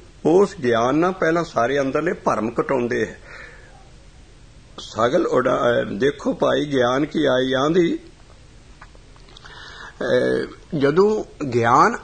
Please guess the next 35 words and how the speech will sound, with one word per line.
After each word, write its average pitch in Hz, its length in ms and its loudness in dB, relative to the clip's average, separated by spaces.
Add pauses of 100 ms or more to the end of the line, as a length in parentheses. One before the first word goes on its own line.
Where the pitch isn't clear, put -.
(320)
ਆਂਦੀ 277 320 -2
ਵਾਂਗੂ 185 340 -2
ਆਏਗਾ 113 320 -2
ਅੰਦਰ 110 200 0
ਤੁਹਾਨੂੰ, 123 560 -2 (400)
ਅ, - 160 -8
ਗਿਆਨ 156 380 -2
ਕੀ 240 160 -4
ਹੋਏਗਾ? 226 440 -2 (300)
ਤੁਹਾਨੂੰ 147 320 -2
ਸ਼ਬਦ 147 440 -4
ਸਮਝ 190 400 -4
ਆਉਣ 190 220 0
ਲੱਗ 151 140 -4
ਪੈਣਗੇ, 127 280 -10 (1200)
ਤੁਹਾਨੂੰ 156 340 -2
ਬਾਣੀ 139 340 2
ਦੇ 190 120 2
ਮਤਲਬ 175 380 -2
ਸਮਝਣ 190 440 -2
ਆਉਣ 135 200 2
ਲੱਗ 117 140 -2
ਪੈਣਗੇ 117 400 -8
ਵੀ 147 140 -2
ਹੈ 107 240 -6
ਨਾਮ 120 340 -2
ਜਪ - 260 -6
ਜਪ 135 280 -6
ਕੇ 139 100 -4
ਜਦੋਂ 131 180 -2
ਦਾ 131 180 0
ਮੈਂ 143 120 0
ਨਾਮ 117 260 -2
ਜਪਣ 131 300 0
ਲੱਗਾ, 120 360 -2